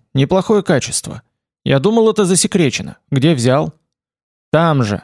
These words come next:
ответил Олег. Я спускался, вошел в их секретную автономную сеть. Все остальное просто. Смотри. Семеро тайных соберутся через пять часов вот здесь.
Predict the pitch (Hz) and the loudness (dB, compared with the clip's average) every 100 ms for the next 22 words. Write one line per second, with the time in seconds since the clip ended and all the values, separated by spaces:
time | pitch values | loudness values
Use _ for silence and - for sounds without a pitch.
0 | _ - 139 123 120 113 113 110 104 - | _ -2 0 0 -2 0 0 0 -4 -8
1 | _ _ _ _ _ _ 156 196 185 170 | _ _ _ _ _ _ 0 2 0 0
2 | 165 151 - 131 143 - 214 170 180 - | 0 -2 -2 0 0 2 2 2 0 0
3 | 147 156 185 165 143 - 139 156 151 135 | 0 2 2 2 2 0 -2 0 2 2
4 | - 131 120 - _ _ _ _ 190 202 | 2 0 0 -10 _ _ _ _ -2 0
5 | 247 262 254 196 214 196 - - - _ | 0 2 0 2 2 0 -2 -8 -18 _
6 | _ - 165 - 117 - _ _ _ _ | _ 0 0 0 -4 -10 _ _ _ _
7 | - 214 247 214 - 160 147 147 - 143 | 0 2 2 0 0 0 2 0 0 0
8 | 127 170 180 165 127 123 - 147 143 123 | 2 0 0 -2 0 -2 0 -2 0 -2
9 | - 165 120 131 123 110 - - | -2 -4 -2 -2 -2 -6 -6 -8